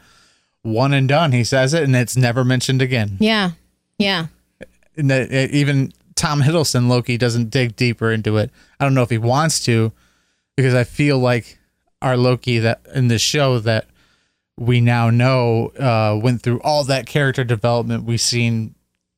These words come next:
Speaker 1: over these past, you know, ten years. Like, he's, he's, he's, I feel like he's at the point, if not past the point of Endgame, uh, or Infinity War Loki.
Speaker 2: Yeah.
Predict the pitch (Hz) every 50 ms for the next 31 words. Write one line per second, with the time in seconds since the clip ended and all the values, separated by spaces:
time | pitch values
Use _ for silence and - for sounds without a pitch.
0 | _ _ - 151 131 127 113 113 107 117 110 101 - 123 117 110 104 - - 127
1 | 110 107 107 - - 127 120 110 110 110 110 113 107 101 - - - 123 117 110
2 | 107 113 - 117 113 - - 113 135 131 110 - - 127 147 156 143 - - -
3 | - - 151 139 156 156 127 110 - _ _ _ _ _ - 160 165 185 175 -
4 | 214 196 185 175 165 147 156 160 143 151 - - - 131 151 151 147 - 156 139
5 | - 151 147 147 147 143 _ _ - - _ _ _ - 151 139 - 151 143 135
6 | - - - - 151 147 147 - - 139 120 - 131 123 127 - 123 113 120 131
7 | 131 131 123 120 117 110 110 110 104 104 95 _ _ _ _ _ _ _ _ _
8 | _ _ _ _ _ _ - 135 120 117 - - 131 131 127 - - 151 120 -
9 | 143 143 135 127 123 113 113 113 113 110 107 110 110 104 - 120 113 113 101 -
10 | _ _ - 202 180 156 120